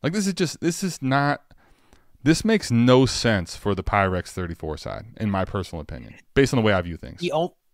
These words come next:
Speaker 2: yeah, and, uh, to your point, the only, and Erica, I talked about this on America's Game a lot, the only way you make a deal like this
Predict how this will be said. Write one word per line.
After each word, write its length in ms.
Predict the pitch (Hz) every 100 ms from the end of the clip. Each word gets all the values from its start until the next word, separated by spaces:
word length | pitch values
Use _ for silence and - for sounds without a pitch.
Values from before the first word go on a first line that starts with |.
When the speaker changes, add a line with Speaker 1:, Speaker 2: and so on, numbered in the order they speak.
| _ _ _ _ -
Speaker 2:
yeah, 180 | 165 156
and, 300 | 151 147 139
uh, 100 | 139
to 160 | - 160
your 140 | 151
point, 380 | - 165 175 -
the 140 | 147
only, 400 | 151 156 160 160
and 100 | 143
Erica, 340 | 143 160 160 147
I 120 | 135
talked 280 | - 139 135
about 200 | 131 123
this 160 | 127 135
on 100 | 127
America's 460 | 123 131 131 117
Game 220 | 110 117 117
a 40 |
lot, 340 | 117 123 135
the 120 | 135 -
only 260 | 139 156 175
way 200 | 156 156
you 120 | 147
make 200 | 143 139
a 40 |
deal 220 | 139 143 147
like 200 | 151 -
this 340 | 160 170 -